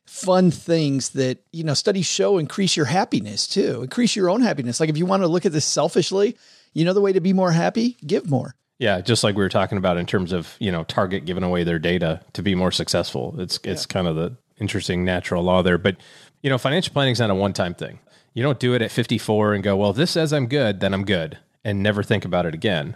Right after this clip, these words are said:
Speaker 2: I mean, well, I guess maybe some people can do that, but you're always gonna be making changes along the way because your money's gonna behave differently than you expect.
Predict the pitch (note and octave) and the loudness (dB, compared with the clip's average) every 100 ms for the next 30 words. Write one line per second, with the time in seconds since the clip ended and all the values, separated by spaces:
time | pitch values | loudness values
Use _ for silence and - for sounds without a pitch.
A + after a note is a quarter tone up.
0 | - F#2 D#2+ E2 F2 E2+ G2 E2 F2 E2 | -4 0 0 0 0 0 0 -2 -4 -4
1 | D2+ D2 - D#2 C#2+ C#2+ - - D#3 _ | -4 -6 -6 -6 -6 -8 -6 -6 -6 _
2 | _ - _ - B2+ E3+ B2+ E3 G#2+ F#2 | _ -20 _ -6 -2 2 4 4 4 0
3 | F2 F2 F2 E2+ - E2 E2 D#2 D2+ G2 | 2 0 0 -2 -2 -2 -4 -8 -10 -8
4 | F2+ D2+ G#2+ A#2+ D#3 A#2+ - _ _ C#3+ | -8 -2 0 2 2 2 -4 _ _ -4
5 | D#3+ D#3 D#3 C3+ B2+ A2+ B2 A2 A2+ B2 | 0 2 0 0 0 0 0 0 -2 -2
6 | G#2+ G#2 G2+ G2 F#2+ - G#2 G2+ | -2 0 0 -2 -4 -2 -2 -2